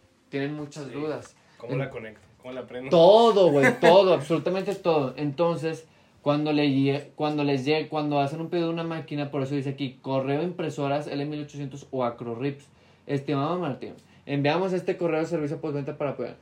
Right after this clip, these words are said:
Speaker 1: a favor de, de, de descargar el WeTrans-, el Acrorip, el U S B solo es la llave. Este, una vez tenga la impresora, vas a descargar, este, esta aplicación. Uno de nuestros técnicos va a instalar el, el Acro por ti. ¿Por qué? Porque así yo me ahorro mil pesos y me cuesta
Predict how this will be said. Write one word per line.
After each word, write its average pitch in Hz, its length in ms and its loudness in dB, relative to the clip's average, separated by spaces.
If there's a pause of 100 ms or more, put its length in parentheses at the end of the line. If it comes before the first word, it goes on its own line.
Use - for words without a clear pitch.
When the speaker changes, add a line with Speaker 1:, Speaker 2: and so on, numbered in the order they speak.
(300)
Speaker 1:
a - 80 -16 (100)
favor 156 420 2
de, 185 200 0
de, 165 320 -2
de 147 320 2
descargar 131 560 0
el 135 80 -2
WeTrans-, 135 560 -2
el 117 500 -4
Acrorip, 147 580 -6
el 135 400 -6
U 135 60 2
S 131 100 -2
B 143 120 -8
solo 131 240 -8
es 135 80 -10
la 165 100 0
llave. 196 420 0 (360)
Este, 139 380 -2
una 165 280 4
vez 170 180 6
tenga 175 200 6
la 185 80 6
impresora, 180 640 6
vas 147 180 4
a 156 60 4
descargar, 143 640 2 (360)
este, 135 540 0
esta 123 160 -2
aplicación. 196 800 2
Uno 147 200 0
de 151 60 0
nuestros 170 340 -4
técnicos 151 480 0
va 139 60 4
a - 20 2
instalar 143 540 0
el, 147 220 0
el 131 180 -4
Acro 143 340 -4
por 151 200 -6
ti. 196 280 0
¿Por 131 340 -4
qué? 160 140 0
Porque 147 320 -6
así 120 220 -4
yo 117 100 -2
me 127 80 0
ahorro 123 240 -2
mil 127 200 -6
pesos 123 260 -14
y - 20 -16
me 123 100 -12
cuesta 120 460 -12